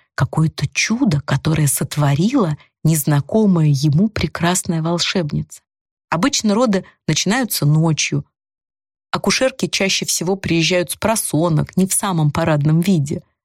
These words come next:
Да и, и не то это место, куда есть смысл наряжаться,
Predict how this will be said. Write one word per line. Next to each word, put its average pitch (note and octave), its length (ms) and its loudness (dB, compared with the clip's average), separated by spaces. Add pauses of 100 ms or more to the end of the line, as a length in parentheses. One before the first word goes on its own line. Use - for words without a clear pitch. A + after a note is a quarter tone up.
(280)
Да A3 100 0
и, A#3+ 80 0 (140)
и A3 100 0
не A#3+ 120 4
то C4+ 180 0
это G3+ 220 0
место, D3+ 420 2
куда D3 260 0
есть D3 220 0
смысл E3+ 300 0
наряжаться, D3+ 680 0